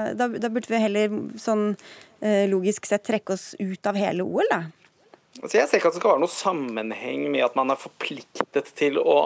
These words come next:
Speaker 2: eh, arrangere dette fordi man, eh, deltar av og til. Hvorfor, eh, skal det være det? Hvis vi skal ville påta oss dette, så må dette være et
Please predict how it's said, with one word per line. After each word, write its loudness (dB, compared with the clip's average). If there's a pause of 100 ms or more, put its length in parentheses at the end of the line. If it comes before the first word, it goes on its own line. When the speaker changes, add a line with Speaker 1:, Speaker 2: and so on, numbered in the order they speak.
(120)
Speaker 2:
eh, 4
arrangere 4
dette 2 (280)
fordi 0
man, 2
eh, -2 (120)
deltar 0
av 2
og -10
til. -2
Hvorfor, 0
eh, 2
skal -2 (100)
det -2
være 4
det? 2 (260)
Hvis -4
vi 2
skal 4
ville 0
påta 2
oss -2
dette, 0
så -4
må 4
dette 2
være 2
et -2